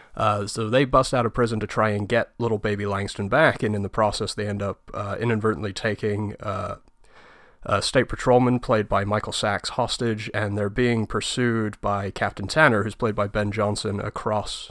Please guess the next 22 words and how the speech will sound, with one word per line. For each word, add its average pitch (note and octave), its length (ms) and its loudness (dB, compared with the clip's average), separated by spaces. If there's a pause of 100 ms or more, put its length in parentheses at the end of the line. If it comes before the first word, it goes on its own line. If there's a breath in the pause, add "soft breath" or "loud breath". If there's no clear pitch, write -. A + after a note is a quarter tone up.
(100)
uh, G2 320 -4
Texas - 540 -2
to A2 120 -8
get G2 160 -6
to G2+ 320 -6
Sugarland. G2 680 0 (520 loud breath)
Uh, G2+ 160 2
the G#2 100 -2
name D3 360 6
is B2 100 4
a B2 60 6
little A#2+ 220 4
bit A2+ 120 4
of G#2+ 60 0
a G#2+ 80 0
nis-, G#2+ 240 0
uh, A2+ 580 2
misnomer, A#2+ 720 4
as G2+ 100 0
it's G2+ 160 -4
not A2 220 2
really G#2 420 0